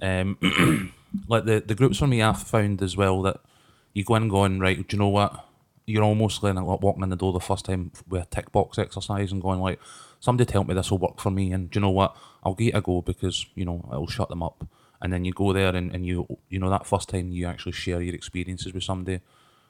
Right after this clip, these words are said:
it can be quite a, a kind of revelatory moment where you kind of go, "Do you know what, actually?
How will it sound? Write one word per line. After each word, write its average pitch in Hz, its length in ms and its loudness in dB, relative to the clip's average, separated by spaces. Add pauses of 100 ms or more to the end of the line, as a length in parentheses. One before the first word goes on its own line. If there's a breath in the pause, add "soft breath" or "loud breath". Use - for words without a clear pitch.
(220 soft breath)
it - 80 -10
can 117 220 0
be 127 100 0
quite 120 260 0
a, 101 200 -2 (120)
a - 60 -10
kind 95 180 -2
of 90 100 0
revelatory 92 600 0
moment 95 360 -2
where 95 140 -2
you 92 80 -4
kind 95 160 -6
of 92 80 -4
go, 95 100 -2
"Do 90 80 -6
you 92 40 -10
know 98 100 -4
what, 101 160 -6
actually? 104 380 -10